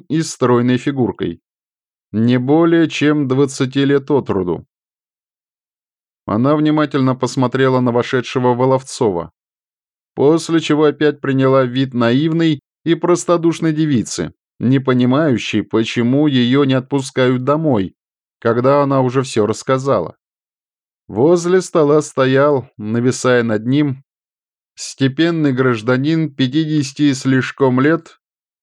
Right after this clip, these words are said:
весьма благообразной наружности.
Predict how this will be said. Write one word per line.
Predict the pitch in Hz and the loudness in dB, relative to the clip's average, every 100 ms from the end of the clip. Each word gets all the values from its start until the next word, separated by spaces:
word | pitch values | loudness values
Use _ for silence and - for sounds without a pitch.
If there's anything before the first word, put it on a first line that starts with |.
| _ - | _ -6
весьма | 107 123 - 139 165 | -2 0 0 0 0
благообразной | 170 175 165 170 143 135 143 135 147 | 2 2 2 2 2 2 2 2 0
наружности. | 143 143 135 92 95 87 - 85 | 2 2 2 0 -4 -8 -8 -12